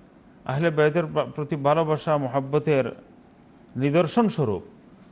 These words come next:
আমরা সেই ভালোবাসা প্রকাশ করব, সেই মহাব্বত প্রকাশ করব। যে সমস্ত ফজিলত বর্ণিত রয়েছে সেই সমস্ত ফজিলত বয়ান করব, শুনব,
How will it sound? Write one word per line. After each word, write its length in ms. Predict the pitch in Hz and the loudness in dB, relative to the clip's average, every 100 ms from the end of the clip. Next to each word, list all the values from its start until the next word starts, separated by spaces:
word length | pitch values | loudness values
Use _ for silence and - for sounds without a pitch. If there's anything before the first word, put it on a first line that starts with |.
| - - - - - - - - - - - - - - - - - - - - - - | -20 -20 -20 -20 -20 -20 -20 -20 -20 -20 -20 -20 -20 -20 -20 -20 -20 -20 -20 -20 -20 -12
আমরা 520 | 143 151 151 139 131 113 | -4 -2 2 2 2 -4
সেই 160 | 147 131 | -8 -4
ভালোবাসা 460 | 131 143 139 139 | -2 -2 -4 -6
প্রকাশ 480 | 113 131 156 156 - | -6 -2 0 0 -2
করব, 380 | - 107 87 - - - - | -10 -8 -8 -14 -20 -20 -16
সেই 160 | - 147 | -6 -4
মহাব্বত 420 | 139 147 147 160 - | -2 -2 -2 -4 -4
প্রকাশ 380 | 135 151 151 | 0 0 0
করব। 360 | - 120 92 87 - - - - - - | -2 -6 -6 -12 -18 -20 -20 -20 -20 -6
যে 100 | 147 | -4
সমস্ত 420 | 160 170 156 - 147 | -2 -6 -6 -6 -4
ফজিলত 440 | 139 131 170 185 151 139 | -4 -2 0 0 -2 0
বর্ণিত 380 | 143 143 160 | 0 0 0
রয়েছে 520 | 190 175 139 113 107 82 - - - - - - - - - - - | 2 2 2 -2 -10 -10 -18 -20 -20 -18 -18 -20 -20 -20 -20 -20 -12
সেই 200 | - 165 | -4 -4
সমস্ত 400 | 170 170 - 165 | -2 -6 -6 -8
ফজিলত 500 | - 139 147 160 175 131 | -6 -4 -2 -2 -2 0
বয়ান 340 | 135 139 175 | 2 4 2
করব, 460 | 170 156 117 104 - - | 0 -2 -2 -4 -8 -14
শুনব, 640 | - - 196 196 165 117 | -12 -2 0 2 0 -2